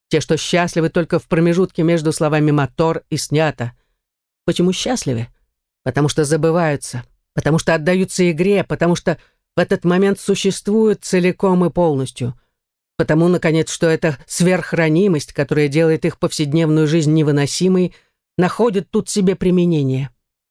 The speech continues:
Эти люди, и ты из их числа, инвалиды по жизни.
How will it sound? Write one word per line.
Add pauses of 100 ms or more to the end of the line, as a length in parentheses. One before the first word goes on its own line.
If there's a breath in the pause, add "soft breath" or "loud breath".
(300)
Эти
люди, (460)
и
ты
из
их
числа, (400)
инвалиды
по
жизни.